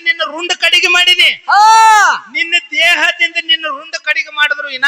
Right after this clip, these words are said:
Speaker 1: ಜೀವ ಬಿಟ್ಟಿಲ್ಲ. ಯಾಕೋ ಮಗನ, ಎದರ ಸಂಬಂಧ ಅಂದ?"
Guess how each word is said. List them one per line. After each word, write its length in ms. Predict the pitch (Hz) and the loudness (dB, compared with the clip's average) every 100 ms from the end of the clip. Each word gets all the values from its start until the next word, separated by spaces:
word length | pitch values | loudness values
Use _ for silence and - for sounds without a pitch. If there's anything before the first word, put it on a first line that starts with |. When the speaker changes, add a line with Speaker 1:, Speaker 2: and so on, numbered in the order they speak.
| 285 | -2
Speaker 1:
ಜೀವ 200 | 277 269 | -2 -4
ಬಿಟ್ಟಿಲ್ಲ. 360 | 269 262 254 254 | -4 -14 -8 -4
ಯಾಕೋ 440 | 226 226 247 240 | 0 0 -2 -8
ಮಗನ, 280 | 233 226 226 | -8 -12 -6
ಎದರ 320 | 220 190 220 | -4 -2 -4
ಸಂಬಂಧ 360 | 220 202 202 202 | -6 -8 -10 -10
ಅಂದ?" 140 | 196 | -4